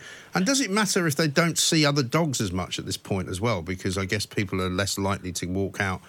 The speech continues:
into sort of dog walking. I mean, certainly I know around, uh, where we are, the, the woods have been closed down, and so that's where normally you'd see a lot of people with their dogs and there'd be a lot of mingling going on. But at the moment, it's more likely that he's walking in a place where there isn't another dog.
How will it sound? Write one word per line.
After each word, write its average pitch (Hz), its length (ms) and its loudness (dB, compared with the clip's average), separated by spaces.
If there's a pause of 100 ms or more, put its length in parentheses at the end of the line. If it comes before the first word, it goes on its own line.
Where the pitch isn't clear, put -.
(260)
into 95 320 -2
sort 90 200 -4
of 90 100 -12
dog 107 240 0
walking. 101 260 -2
I 95 40 0
mean, 98 120 0
certainly 98 320 0
I 95 60 0
know 104 180 0
around, 95 360 0 (280)
uh, 98 140 0
where 95 220 -2
we 101 200 0
are, 92 140 2
the, 92 140 -2
the 87 240 -4
woods 98 300 0
have 95 140 -2
been 82 140 -6
closed 92 380 -2
down, 90 280 -2
and 87 120 -4
so 98 140 -2
that's 98 220 -4
where 95 120 -2
normally 95 340 -2
you'd 90 200 -6
see 104 200 0
a 92 60 0
lot 90 100 -2
of 90 140 -10 (260)
people 98 220 0
with 95 160 -2
their 92 100 0
dogs 92 380 -4
and 92 60 -4
there'd 85 100 -6
be 95 80 -4
a 90 60 -2
lot 98 120 -4
of 87 80 -8
mingling 92 540 -2
going 82 260 -6
on. 80 180 -8 (300)
But 104 160 0
at 104 60 -4
the 101 80 -2
moment, 104 400 2
it's 98 180 -6
more 101 180 0
likely 95 300 -2
that 90 300 -6
he's 95 160 -2
walking 95 420 -2
in 90 80 0
a 90 60 -2
place 95 320 -2
where 95 80 -2
there 98 100 2
isn't 98 180 -2
another 92 280 -2
dog. 82 360 0